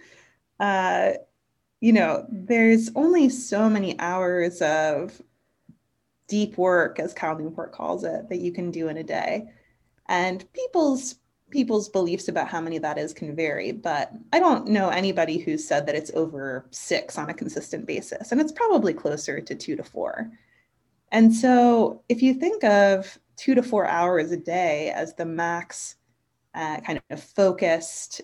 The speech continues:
uh, generative work you could do, even in the best case with, with no limits, just your human limits, with no kind of schedule constraints or anything,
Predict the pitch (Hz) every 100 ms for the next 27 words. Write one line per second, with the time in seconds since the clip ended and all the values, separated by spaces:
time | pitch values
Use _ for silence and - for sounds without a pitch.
0 | 170 160 147 151 185 175 165 156 156 165
1 | 165 - 170 160 151 160 156 - 311 302
2 | 247 220 185 - 208 - - - 151 151
3 | - 160 - _ - 180 175 180 170 202
4 | 226 135 - 101 - - - 180 - 143
5 | - 202 214 160 - 64 - - - -
6 | 175 170 160 156 151 147 - 151 156 156
7 | 156 156 - 165 165 165 - 180 190 -
8 | - 202